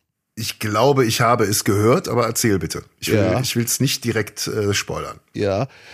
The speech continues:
Speaker 2: YouTuber Trevor Jacob könnte lange ins Gefängnis gehen, weil er ein Kleinflugzeug absichtlich abstürzen ließ. Damit wollte er seinen Kanal populärer machen.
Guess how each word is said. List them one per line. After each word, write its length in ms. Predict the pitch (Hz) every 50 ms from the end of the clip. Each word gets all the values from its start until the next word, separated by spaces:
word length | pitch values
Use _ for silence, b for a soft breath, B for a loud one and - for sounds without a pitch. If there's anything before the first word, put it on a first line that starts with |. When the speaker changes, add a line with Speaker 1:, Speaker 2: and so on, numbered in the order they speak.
| B B B
Speaker 2:
YouTuber 560 | - 156 196 214 - - - 262 277 269 254
Trevor 320 | - - 240 233 220 220
Jacob 440 | 170 170 202 214 208 - 165 160 -
könnte 300 | - 165 175 180 - 175
lange 320 | 143 135 156 214 262 262 220
ins 160 | 208 - -
Gefängnis 460 | - 147 147 156 190 214 196 - -
gehen, 280 | - 117 131 165 165 -
weil 300 | 95 107 143 170 202 196 202
er 220 | - 185 180 - -
ein 180 | 170 170 - -
Kleinflugzeug 1040 | - - 196 202 269 294 269 - - 170 156 139 - - - 165 170 160 - - _ -
absichtlich 920 | 180 226 208 - 156 147 147 180 196 165 - - - 170 190 - - - _ -
abstürzen 680 | 196 - - - - - - 143 127 117 - - 135 123
ließ. 460 | 104 104 101 101 95 - - - _ _ _ _ _ _ _ b b b b b b b b b b b b
Damit 580 | 131 123 170 170 202 247 262 254 262 - - 131
wollte 320 | 175 202 226 220 - 208
er 180 | 147 156 175 165
seinen 300 | 147 170 170 175 175 -
Kanal 400 | - 160 160 170 170 175 185 185
populärer 640 | - - 190 143 - 165 160 165 175 175 143 127 110
machen. 320 | 101 101 92 101 92